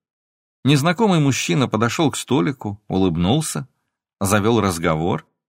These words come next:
На третьей фразе подружески на секунду прикоснулся рукой к ее плечу.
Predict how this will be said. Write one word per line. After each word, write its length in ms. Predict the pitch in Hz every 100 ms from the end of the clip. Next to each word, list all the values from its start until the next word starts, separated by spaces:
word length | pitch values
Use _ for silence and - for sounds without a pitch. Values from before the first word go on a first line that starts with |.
| _ _ -
На 160 | 151 156
третьей 460 | 165 165 - 143
фразе 440 | - 147 151 107 104
подружески 760 | - 113 123 139 98 - -
на 120 | 95 98
секунду 600 | - 98 131 117 90 82
прикоснулся 800 | 95 90 98 - 117 104 - 87
рукой 400 | 85 - 110 -
к 160 | 95
ее 220 | 87 82
плечу. 640 | 80 80 73 - - 131